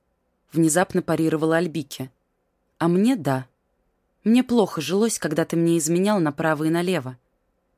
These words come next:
Ты говорил, что любишь, но при этом ни во что не ставил мои чувства. И сейчас тебе наплевать, что этой выходкой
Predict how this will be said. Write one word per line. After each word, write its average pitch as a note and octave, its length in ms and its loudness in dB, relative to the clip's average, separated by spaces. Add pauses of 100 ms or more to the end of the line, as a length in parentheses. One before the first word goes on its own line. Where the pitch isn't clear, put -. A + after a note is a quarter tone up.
(100)
Ты E3 100 -4
говорил, E3+ 340 2
что - 220 -4
любишь, E3+ 500 -2 (520)
но G3 120 0
при A3 160 2
этом A3+ 240 2
ни A3 80 2
во A3+ 120 0
что - 220 -2
не C#3+ 120 2
ставил C#3 360 -2
мои D3+ 200 0
чувства. - 540 -8 (540)
И - 80 -2
сейчас B3 440 -2
тебе D#3+ 220 -2
наплевать, E3 500 0
что - 200 -4
этой D#3 220 -2
выходкой E3 640 -4